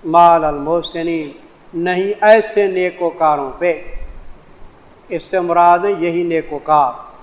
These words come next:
نہیں ایسے نیکوکاروں کے اوپر کوئی الزام، سبیل بمانے الزام، اور اللہ غفور رحیم ہے۔ ولا علی الذین، یہ قسم کتنا ہے جی؟ چوتھا۔ بعض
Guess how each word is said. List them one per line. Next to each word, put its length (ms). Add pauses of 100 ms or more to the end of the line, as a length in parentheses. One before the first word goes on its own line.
(140)
نہیں 320
ایسے 300
نیکوکاروں 720
کے 140
اوپر 200 (100)
کوئی 240
الزام، 460 (880)
سبیل 420
بمانے 260
الزام، 460 (720)
اور 160
اللہ 240
غفور 460
رحیم 460
ہے۔ 180 (220)
ولا 420
علی 100
الذین، 680
یہ 140
قسم 360
کتنا 280
ہے 80
جی؟ 100 (1400)
چوتھا۔ 420 (680)
بعض 460